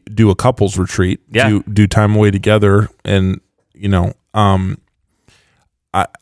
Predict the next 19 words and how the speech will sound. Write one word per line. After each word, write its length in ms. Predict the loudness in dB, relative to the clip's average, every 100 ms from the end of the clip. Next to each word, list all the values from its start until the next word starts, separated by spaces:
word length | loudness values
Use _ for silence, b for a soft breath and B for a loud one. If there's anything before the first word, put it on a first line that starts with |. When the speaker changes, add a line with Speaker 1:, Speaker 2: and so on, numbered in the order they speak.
| _
Speaker 1:
I 100 | -4
think 460 | -2 0 -2 -6 -18 _ _ _ _
it's 180 | -6 0
one 180 | 0 2
of 60 |
those 220 | 0 -2
things 320 | 0 0 0 -2
that 100 | 0
you 220 | 2 2
have 320 | 2 0 -4
to, 120 | -4
is 200 | -2 -2
a 60 | -4
discipline. 600 | -2 -2 -2 -2 -2 2
You 120 | 2
have 180 | 2 -2
to 100 | -6
experience 640 | -6 -2 0 0 0 -2
it. 180 | -4